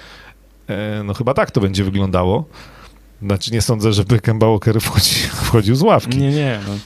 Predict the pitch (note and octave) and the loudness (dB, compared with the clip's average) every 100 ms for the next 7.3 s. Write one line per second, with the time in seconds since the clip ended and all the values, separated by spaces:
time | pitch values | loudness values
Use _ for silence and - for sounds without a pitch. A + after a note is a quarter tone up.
0 | - - B2+ A#2 G#2 C3 C3+ C#3 - - | -14 -10 -4 -2 0 2 2 -2 -4 -4
1 | - D3+ D3 D3+ D#3 D#3 C3+ C3+ D#3 D#3+ | 0 2 2 2 2 0 2 2 2 0
2 | E3 - - - F3+ E3+ E3+ F3+ F3+ F#3+ | -4 -6 -6 -4 -2 0 0 0 0 0
3 | F3+ F#3+ G3 F#3 F3+ A3 A#3 - G3+ F#3 | 0 2 4 2 4 4 2 2 -2 0
4 | - - D3 D3+ C3+ C3+ E3 E3+ - E3 | -2 0 0 0 -2 -2 0 0 -2 -4
5 | E3 C#3 C3+ C3+ - - - D#3 E3+ D#3+ | -2 -4 -6 -10 -14 -8 2 2 4 2
6 | B2+ D3 C#3 C3+ - B2 - C3+ B2+ C3 | 4 4 4 2 -2 -4 2 2 2 0
7 | B2 A#2 A#2 | 0 -2 -4